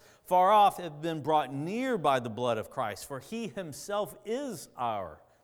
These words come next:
peace." But you understand, the promise here is actually bigger. It, this promise includes the not yet of peace that we don't currently enjoy, because not only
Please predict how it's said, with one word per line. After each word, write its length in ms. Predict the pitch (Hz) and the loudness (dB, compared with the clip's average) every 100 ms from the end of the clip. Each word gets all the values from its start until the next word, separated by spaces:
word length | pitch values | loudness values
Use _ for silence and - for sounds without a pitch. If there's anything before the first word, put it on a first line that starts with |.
| _ | _
peace." 600 | - 120 73 - - - _ _ _ _ _ _ _ _ _ _ _ _ _ _ _ _ _ _ _ _ _ | -12 -10 -10 -16 -16 -18 _ _ _ _ _ _ _ _ _ _ _ _ _ _ _ _ _ _ _ _ _
But 140 | - - | -14 -8
you 80 | 226 | -8
understand, 400 | 202 - 196 131 | -8 -8 -8 -8
the 60 | |
promise 520 | - - 214 233 220 | -10 -12 -10 -8 -10
here 300 | - 196 185 - | -10 -10 -10 -10
is 160 | 139 | -14
actually 680 | 160 175 - 170 160 151 135 _ _ - 104 - | -12 -16 -12 -8 -6 -6 -10 _ _ -20 -20 -8
bigger. 460 | 185 208 117 78 - _ _ _ _ _ - | -4 -4 -4 -8 -16 _ _ _ _ _ -8
It, 280 | 185 196 160 | -6 -6 -2
this 180 | 208 - | -2 -2
promise 480 | - 233 240 185 | -6 -4 -4 -4
includes 720 | 185 160 - 202 233 220 139 | -6 -8 -8 -6 -4 -4 -6
the 140 | - 143 | -6 -4
not 440 | 131 165 208 - 127 | -2 0 0 -2 -8
yet 440 | 123 220 175 - - | 2 2 2 -6 -8
of 220 | 127 - | -8 -6
peace 260 | 151 147 | -6 -6
that 180 | - 196 | -8 -6
we 140 | 175 160 | -6 -4
don't 360 | 170 226 220 - | -4 -4 -6 -8
currently 580 | 170 170 180 160 175 | -6 -6 -6 -6 -4
enjoy, 400 | 165 160 151 202 | -4 -6 -4 -2
because 340 | 139 139 175 147 | -2 -4 -8 -6
not 220 | 196 214 | -4 -2
only 420 | 220 240 180 127 | -2 -4 -4 -6